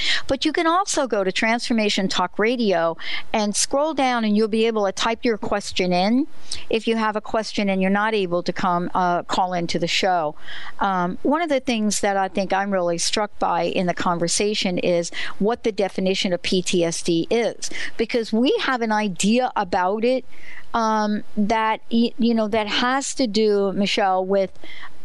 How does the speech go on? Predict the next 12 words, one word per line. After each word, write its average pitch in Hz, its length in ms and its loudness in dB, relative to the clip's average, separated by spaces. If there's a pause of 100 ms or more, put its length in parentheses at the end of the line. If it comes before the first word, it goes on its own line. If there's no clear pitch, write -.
(100)
look, 247 340 2 (240)
this 254 200 0
is 294 140 0
P 262 240 2
T 233 240 2
S 208 240 0
D. 180 340 0 (800)
Grew 285 280 2
up 294 220 -2
in 262 140 2
the 240 80 2
Bronx, 196 840 0